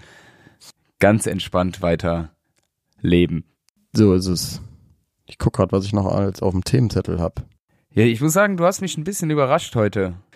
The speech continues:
Speaker 2: Ich hab
Speaker 1: Eigentlich
Speaker 2: dich
Speaker 1: war für
Speaker 2: überrascht.
Speaker 1: Dienstag geplant und ich, und ich dachte, ich kann vielleicht noch das ein oder andere Thema auch noch aufschnappen die nächsten zwei Tage.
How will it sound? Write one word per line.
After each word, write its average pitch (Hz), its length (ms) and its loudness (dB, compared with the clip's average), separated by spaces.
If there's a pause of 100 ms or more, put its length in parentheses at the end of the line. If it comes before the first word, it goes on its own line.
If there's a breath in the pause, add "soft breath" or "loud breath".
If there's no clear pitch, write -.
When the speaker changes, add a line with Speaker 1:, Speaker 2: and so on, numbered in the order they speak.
Speaker 2:
Ich - 120 2
hab 120 80 6
Speaker 1:
Eigentlich 131 140 2
Speaker 2:
dich - 60 -2
Speaker 1:
war 135 80 6
für 156 60 6
Speaker 2:
überrascht. 143 280 4
Speaker 1:
Dienstag 147 220 2
geplant 143 400 4
und 135 220 -2 (320 loud breath)
ich, - 220 -2 (240)
und 147 120 4
ich 135 140 2
dachte, 156 300 4
ich 143 120 0
kann 143 160 0
vielleicht 135 360 -2
noch 127 80 -8
das 113 180 -6
ein 127 200 2
oder 120 160 0
andere 110 300 -4
Thema 127 300 0
auch 107 160 0
noch 98 120 -2
aufschnappen 101 640 -4
die 98 120 -4
nächsten 98 380 -6
zwei 98 260 2
Tage. 117 480 2